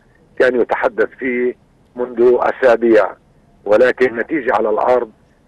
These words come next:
أن نتنياهو الذي يقلق كما قلت لك مصيره الشخصي واليمين التفكي-، ال-، الأيديولوجي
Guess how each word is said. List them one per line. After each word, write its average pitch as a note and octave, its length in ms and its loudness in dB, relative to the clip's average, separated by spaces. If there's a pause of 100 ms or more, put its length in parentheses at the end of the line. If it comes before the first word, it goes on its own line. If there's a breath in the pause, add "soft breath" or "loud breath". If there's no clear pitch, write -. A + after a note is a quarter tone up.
(160)
أن A2+ 100 -6
نتنياهو A#2+ 680 -2
الذي A2+ 300 -2
يقلق A#2+ 340 -4
كما A#2+ 280 -4
قلت C#3+ 280 -4
لك G2 380 -4
مصيره A#2 460 -2
الشخصي C3+ 580 -6 (720 soft breath)
واليمين A2 1120 0 (160)
التفكي-، - 560 -6
ال-، G2+ 180 -2
الأيديولوجي G#2+ 840 0